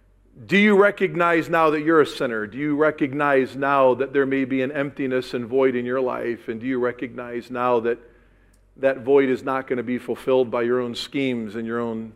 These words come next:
ideas and your own things and your own relationships, but it can only be filled by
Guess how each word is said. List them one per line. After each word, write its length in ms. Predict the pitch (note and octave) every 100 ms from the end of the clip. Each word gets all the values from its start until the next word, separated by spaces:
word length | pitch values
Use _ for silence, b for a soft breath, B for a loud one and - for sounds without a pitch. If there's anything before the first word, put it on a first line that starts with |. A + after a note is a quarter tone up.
| _ _
ideas 800 | A#2+ G#2+ B2 B2 G#2+ G#2 - - b b b b b _ _ -
and 140 | B2
your 160 | A#2+ A#2+
own 140 | A#2
things 500 | - D3 C#3 B2+ A2+
and 100 | A#2
your 140 | A2+
own 140 | B2+ B2
relationships, 920 | A#2+ C3 C3 B2 A2 - A#2 - -
but 160 | B2+ C3+
it 120 | B2+
can 100 | B2+
only 220 | B2 A#2+
be 140 | A2+
filled 420 | A2 - A#2+ A2 G#2
by 400 | A#2+ A#2 A2+